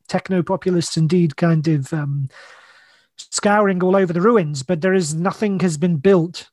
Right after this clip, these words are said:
in its place. And so that's what we've always said. And so to that extent, I think, um, we've been borne out because, um, you know, Syriza failed, Podemos failed, Corbyn failed. I guess you've got Joe Biden, but, you know,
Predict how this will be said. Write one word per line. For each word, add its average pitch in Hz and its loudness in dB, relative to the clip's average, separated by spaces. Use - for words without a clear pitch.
in 175 0
its 151 -2
place. - -6
And 175 -4
so 170 2
that's 156 -4
what 175 2
we've 165 0
always 160 -2
said. 147 -6
And 165 -4
so 180 0
to 160 -6
that 208 0
extent, 156 -6
I 165 -2
think, 226 -10
um, 202 -6
we've 180 0
been 185 2
borne 196 0
out 143 -6
because, 156 -2
um, 160 -2
you 180 -4
know, 151 -4
Syriza 160 0
failed, 160 -2
Podemos 170 -2
failed, 165 -4
Corbyn 180 2
failed. 170 -2
I 208 -2
guess 190 0
you've 165 -4
got 175 0
Joe 175 0
Biden, 185 -2
but, 160 -6
you 160 -8
know, 147 -10